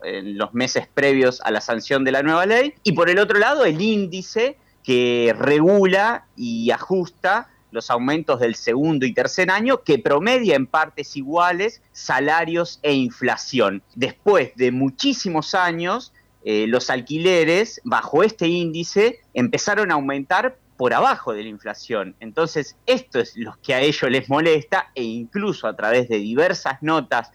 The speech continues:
en medios de comunicación, abiertamente dicen que este índice les hace perder plata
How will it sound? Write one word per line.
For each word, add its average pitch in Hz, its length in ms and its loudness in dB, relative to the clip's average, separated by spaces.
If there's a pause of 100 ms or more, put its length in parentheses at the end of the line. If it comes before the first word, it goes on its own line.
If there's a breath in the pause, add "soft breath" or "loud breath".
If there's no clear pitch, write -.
(320 loud breath)
en 117 120 -2
medios 139 300 2
de 135 160 2
comunicación, 156 960 2 (240 soft breath)
abiertamente 202 800 0
dicen 139 380 -6
que 135 120 0
este 151 240 -2
índice 190 680 -2 (240 soft breath)
les 120 260 -2
hace 147 280 -2
perder 147 400 -2
plata 180 580 0